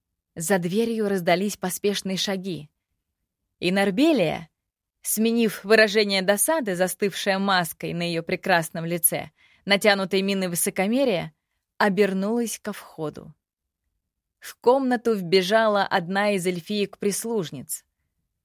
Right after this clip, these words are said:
Пожалуй, та, которую наследница ненавидела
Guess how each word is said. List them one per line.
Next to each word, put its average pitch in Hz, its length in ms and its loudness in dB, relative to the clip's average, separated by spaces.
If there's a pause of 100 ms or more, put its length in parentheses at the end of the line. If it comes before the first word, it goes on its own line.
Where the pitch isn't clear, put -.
Пожалуй, 190 640 2
та, 226 420 4
которую 185 480 0
наследница 190 720 0
ненавидела 185 800 -2